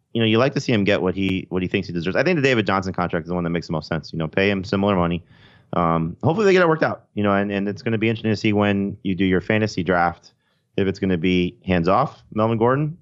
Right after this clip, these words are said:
until it's just an absolutely steal of, of a chance to take, or are you taking him early and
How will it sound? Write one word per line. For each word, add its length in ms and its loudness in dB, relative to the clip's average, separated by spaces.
until 300 -2
it's 80 -6
just 140 -4
an 60 0
absolutely 480 0
steal 400 -2
of, 340 -2
of 160 2
a 200 4
chance 340 0
to 80 -8
take, 320 -2
or 480 2
are 60 0
you 80 -4
taking 340 0
him 140 2
early 420 2
and 480 0